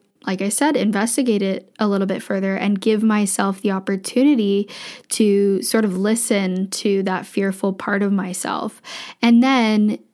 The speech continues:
if it is something that simply is just too scary at this time, maybe I create a new version of my desired reality that that fearful part of me can sort of feel comfortable about.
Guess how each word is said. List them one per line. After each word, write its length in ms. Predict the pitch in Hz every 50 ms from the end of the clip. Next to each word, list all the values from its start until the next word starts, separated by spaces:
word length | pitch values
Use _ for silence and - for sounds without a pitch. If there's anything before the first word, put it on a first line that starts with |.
| _ _ _
if 180 | - 220 220 -
it 80 | 247
is 220 | 240 294 330 311 -
something 380 | - 233 214 202 226 220 214
that 160 | 208 196 190
simply 760 | 190 - - - 214 214 208 - 226 202 196 196 196 196 196 190 - - - - - - - - - _ _ _ _ _ _ _ _ _ _ _
is 220 | - 247 247 214 -
just 240 | 254 254 240 - -
too 160 | - 262 247
scary 480 | 233 - - - 185 196 233 285 311
at 160 | 262 180 175 -
this 180 | 202 196 -
time, 380 | - - - 190 190 208 226 226
maybe 300 | 226 220 202 226 226 226
I 80 | 226
create 580 | 220 220 - - 233 220 220 214 208 214 202 -
a 60 | 220
new 260 | 214 214 208 208 214
version 420 | 196 - 208 196 196 214 214 240 208
of 120 | 214 208
my 160 | 202 190 190
desired 400 | 185 196 185 - 208 185 190 190
reality 560 | 185 185 190 185 180 185 185 185 190 190 190 185
that 160 | 190 190 190
that 240 | 190 196 - - -
fearful 420 | - - 240 254 254 247 - 226
part 300 | 202 - - - 208 202
of 100 | 196 196
me 220 | 220 196 196 202
can 260 | 196 - - 226 214 220
sort 220 | - - 247 233
of 260 | 240 240 240 233 233 - - - - -
feel 300 | - - - 240 240 233
comfortable 720 | 233 - - - 214 220 220 - - 208 190 190 180 -
about. 440 | - 240 - - 143 151 - - -